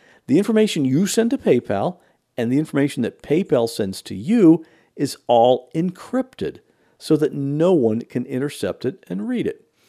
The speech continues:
Now, at the moment, the average computer user probably has never even heard of a V P N,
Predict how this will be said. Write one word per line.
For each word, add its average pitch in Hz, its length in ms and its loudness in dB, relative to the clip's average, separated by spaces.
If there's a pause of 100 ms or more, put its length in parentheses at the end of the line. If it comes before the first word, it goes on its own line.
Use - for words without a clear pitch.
(760)
Now, 156 60 0
at 156 80 4
the 165 80 4
moment, 285 300 4
the 180 160 -6
average 214 340 -4
computer 202 400 -4
user 196 300 -2
probably 240 500 -4
has 160 220 0
never 151 280 -2
even 127 180 -4
heard 131 280 -2
of 98 80 -4
a 92 80 -12
V 87 180 -10
P 90 280 -10
N, 85 200 -6